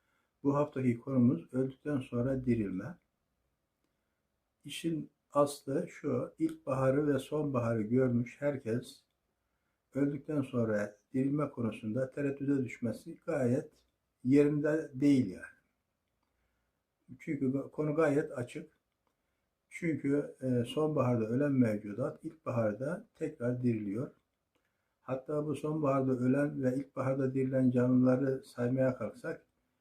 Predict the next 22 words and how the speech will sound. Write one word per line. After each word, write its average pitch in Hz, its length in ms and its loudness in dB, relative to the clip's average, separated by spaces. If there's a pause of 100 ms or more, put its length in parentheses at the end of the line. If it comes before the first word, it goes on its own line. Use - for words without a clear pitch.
(220)
yüz 131 280 0
binler, 127 420 4
belki 131 280 -2
milyonlar 135 680 4
olaraktan 113 580 -2
karşımıza 101 600 -10
çıkıyor. - 540 -6 (840)
Bunlar 139 260 2
her 156 200 2
sonbahar 127 460 2
ölüyor, 139 480 0
ilkbaharda 123 640 -2
diriliyor. 127 540 0 (960)
Bu 196 100 -10
konuyu, 170 540 2 (140)
e, 151 80 2 (400)
bir 165 280 2
yaşlı 147 480 2
amcayla 143 560 4
beraber 123 380 4
sohbet 127 480 -6
ederken 139 520 -4